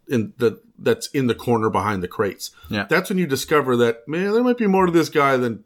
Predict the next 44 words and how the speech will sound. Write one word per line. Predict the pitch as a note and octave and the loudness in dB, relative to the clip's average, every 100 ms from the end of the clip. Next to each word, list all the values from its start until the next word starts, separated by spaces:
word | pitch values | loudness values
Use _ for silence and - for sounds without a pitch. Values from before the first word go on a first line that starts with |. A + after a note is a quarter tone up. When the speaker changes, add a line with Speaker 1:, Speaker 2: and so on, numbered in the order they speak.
| - | -6
Speaker 1:
than | A2+ A2 | -6 -2
meets | A#2 G2+ | -4 -4
the | A#2 A2 | 0 0
eye. | A2 - _ - | 0 -4 _ -4
He's | G3 F3 | 0 2
up | F3 - | 2 -2
to | A2 | -12
shit. | - A2 F2+ | -4 -4 -2
There's | C3+ A#2+ | -2 0
way | C#3+ D#3+ E3 E3 D#3+ D3+ | 2 4 6 6 4 0
too | - C#3+ C3 | -4 -2 2
much | B2+ A#2 - _ _ C3 B2 | 2 0 -6 _ _ -10 0
gold | B2+ B2+ A#2+ A2+ | 4 6 4 4
down | A2+ G#2+ G2 | 0 -2 -4
here. | G2 - - B2 | -6 -6 -12 -4
There's | A#3+ | 0
a | A3 | 0
lot | C#3 C#3 F#3 G#3 | 0 0 0 0
of | |
swords | - - D#3 B2+ G#2 F2+ | -2 0 4 4 2 -4
for | - G#2+ | -2 -2
a | F#2 | -2
butcher. | G2 F#2+ - E2+ - _ - | -4 -6 -6 -14 -14 _ -12
<laughs> | B2 - - _ - | -12 -12 -20 _ -6
Speaker 2:
There's | G#3+ | -2
a | G#3 | 2
lot | G3 G3 | 4 4
of | D3 | 2
legs | C3 D#3+ C#3+ | 0 0 -2
of | B2 | -2
lamb | A#2 B2+ E3+ F#3+ | -2 0 2 2
here, | F#3 A3 G3+ | 2 2 2
and | C3+ | 2
we | G3+ | 0
saw | G3+ B2+ G#2+ | 0 0 0
no | G#2+ A2+ E3+ B3+ D#4+ E4 D#4 G3 | -4 -2 2 2 4 4 4 4
goats | C#3+ C3 A#2+ A2+ | 2 0 0 0
or | C#3 B2+ | 0 0
lambs | A#2+ A2+ G#2 G#2 | 2 0 -2 -4
on | - C#3 C3 | 0 0 2
our | B2 A#2+ | 2 4
way | A#2+ A#2 | 2 0
into | A2 A#2 | -2 -4
town. | A2+ B2+ A2 G2 | -2 0 0 -4